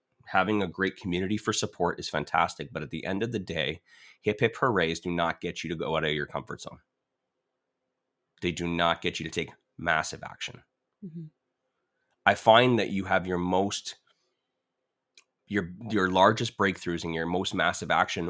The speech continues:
Speaker 1: when you get your back to the wall, when the rug is slipped from underneath you,
Speaker 2: Yeah.
Speaker 1: when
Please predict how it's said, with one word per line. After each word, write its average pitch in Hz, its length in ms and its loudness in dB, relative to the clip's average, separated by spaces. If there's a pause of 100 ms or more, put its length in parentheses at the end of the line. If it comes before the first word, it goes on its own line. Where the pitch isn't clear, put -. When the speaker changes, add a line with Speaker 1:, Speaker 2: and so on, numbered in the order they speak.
Speaker 1:
when 90 480 -2
you 87 260 -8
get 90 320 -2
your 87 280 -4
back 90 360 2
to - 80 -10
the 82 100 -8
wall, 87 460 -2 (1120)
when 95 360 2
the 90 100 0
rug 90 340 4
is 87 180 -2
slipped 101 300 -2
from 85 160 -4
underneath 82 440 -2
you, 85 160 -14 (420)
Speaker 2:
Yeah. 170 140 -20 (440)
Speaker 1:
when 87 600 -2